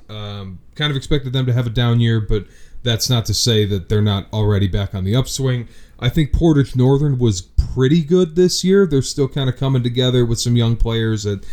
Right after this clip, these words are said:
obviously their dude, Ty Tomlinson, who is an all-stater, is just a sophomore, so he's still coming on as a player, uh, gonna continue getting better and, and bright days ahead, I think, for the, uh, the city of Portage in general when it comes to baseball. But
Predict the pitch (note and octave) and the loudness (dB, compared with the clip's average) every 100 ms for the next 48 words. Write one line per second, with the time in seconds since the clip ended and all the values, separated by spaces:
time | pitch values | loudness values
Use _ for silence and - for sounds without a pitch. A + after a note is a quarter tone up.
0 | - - - A#2 A2+ - A2+ A2 G2 A#2 | -10 -10 -4 -2 0 0 0 2 2 2
1 | A#2 G#2+ - A2+ G#2+ A#2 A2 G#2+ - G#2 | 2 2 0 0 -2 -2 -2 -2 -2 -4
2 | G#2+ G#2+ G#2 G2+ G2 - G#2+ G#2 G2+ - | -4 -6 -8 -6 -6 -4 -2 0 -2 -2
3 | G#2 G2+ - G#2+ G2+ - G#2 G2+ F#2+ - | -4 -4 -4 -2 -2 -2 0 -2 -4 -4
4 | F#2 - - - - C#3 C3+ - A#2+ - | -6 -6 -18 -20 -4 0 0 2 0 0
5 | A#2+ A2+ A2+ A2 G#2 A2 - A2 G#2 G#2 | 0 0 0 0 0 -2 0 0 0 0
6 | G2+ F#2+ F#2 G#2 G#2+ G2 A2+ G2+ G#2 G#2 | -2 -4 -6 -2 -2 0 -2 0 2 2
7 | G2 G2+ F#2+ G#2 G2 G2+ F#2+ D2+ B1 F#2 | 2 0 0 0 -2 -2 -4 -8 -14 -14
8 | F2 - - - - - - A2 G#2+ - | -14 -10 -8 -6 -6 -6 -2 0 0 0
9 | A2 G#2+ G2+ F2+ G#2 G2+ F#2+ - G2 F#2+ | 0 2 0 -2 -2 0 -2 -2 -4 -4
10 | - F#2+ F#2 F#2 F2+ E2 F#2 - - G2+ | -4 -6 -4 -6 -8 -8 -6 -4 -2 -2
11 | G2 F#2 - G2+ G2+ F#2+ E2+ - F2 G2 | -2 -6 -8 -6 -2 -2 -6 -10 -10 -6
12 | A#2 F#2 F2 F2 - F2+ - - F2 F#2 | -2 -2 -2 -6 -6 -6 -8 -8 -8 -8
13 | - G2+ F2+ F2 | -10 -10 -10 -14